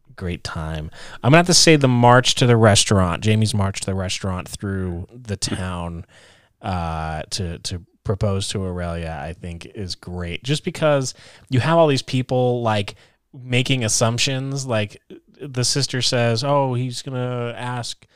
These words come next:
Speaker 1: Aurelia to marry him," and it turns into, "He's gonna kill Aurelia. Cool."
Speaker 2: <laughs>
Speaker 1: Uh, like, that, that, that whole bit, I think, was, was,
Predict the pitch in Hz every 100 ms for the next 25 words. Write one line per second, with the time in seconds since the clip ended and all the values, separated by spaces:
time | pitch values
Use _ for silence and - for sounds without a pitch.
0 | _ _ 107 110 123 123 113 110 131 131
1 | 127 120 113 107 110 - 123 117 113 117
2 | - 117 180 208 - 233 202 - 233 233
3 | 208 226 247 233 196 135 - - 370 349
4 | 302 247 190 143 120 - _ _ - 98
5 | - - _ _ _ 120 110 104 101 101
6 | 98 98 90 - 117 110 123 - 127 127
7 | 127 117 127 110 107 107 95 - 104 95
8 | 98 92 104 104 98